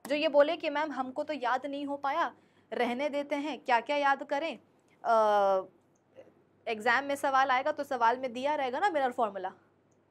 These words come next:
नहीं, सवाल में आपको कोई भी फॉर्मूला नहीं दिया रहेगा बेटा,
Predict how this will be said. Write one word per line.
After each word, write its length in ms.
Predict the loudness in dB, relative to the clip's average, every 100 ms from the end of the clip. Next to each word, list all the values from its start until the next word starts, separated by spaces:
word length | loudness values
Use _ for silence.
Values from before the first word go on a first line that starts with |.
| _ _ _ -20
नहीं, 200 | -14 -14 -16 _ _ _ _ _ _ _
सवाल 540 | 2 4 6 6 6
में 120 | 2 2
आपको 380 | 2 0 -4
कोई 280 | -2 0 0
भी 120 | 0
फॉर्मूला 460 | -2 0 0 0 -4
नहीं 300 | -4 -8 -6
दिया 200 | -2 0
रहेगा 240 | 0 -4
बेटा, 380 | -8 -4 -2 -2